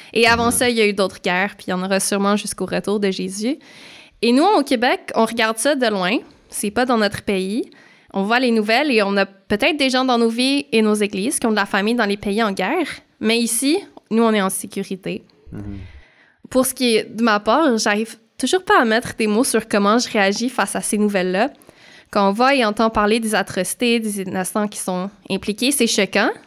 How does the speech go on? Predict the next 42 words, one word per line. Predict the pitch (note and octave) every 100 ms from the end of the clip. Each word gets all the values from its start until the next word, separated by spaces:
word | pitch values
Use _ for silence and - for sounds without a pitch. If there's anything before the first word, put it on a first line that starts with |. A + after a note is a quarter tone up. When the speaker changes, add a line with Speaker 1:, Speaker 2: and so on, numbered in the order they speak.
| _ _
Speaker 2:
Mhm. | G#2
Speaker 1:
Puis | - - A3
en |
même | G#3 G3+
temps, | C#4 E4
pour | C#4
l'avoir | A3+ G#3 G#3+
vécu | G#3+ G#3+
avec | D4 C#4 A3
l'Ukraine, | G#3 - A#3 D#4+ B3+ - - - _
je | -
le | G#3+
sais | G#3+ D#4+
que | E4
dans | A3 G#3
six | G#3 - G#3
mois, | G#3 A#3+ C4+ -
j'y | G#3+ A3 G#3+
penserai | G3+ G3+ - G#3
plus. | G#3 A#3+ A4+ A4+ - - - -
Et | G#3+ - -
Speaker 2:
Mhm. | A2 A2+
Speaker 1:
juste | G#3+ C#4
cette | B3 A3+
pensée-là, | G#3 G3+ G#3 A3
ça | B3
me | G3+
bouleverse. | F#3+ F#3+ F#3 G3 D#4+ - - - - _ -
Puis, | - - C#4 D4 - - - _
il | A3
y |
a |
le | G#3
fait | G#3+ D4+
que | C4+ G3+ - - -
j'ai | G#3 B3
des | A#3+
conflits | A#3 G#3+ G#3 - G#3+ D#4 A#4 _ _ -
à | G3
plus | A#3
petite | A3 G3 F#3+ A3+
échelle, | G3+ - F3 C4+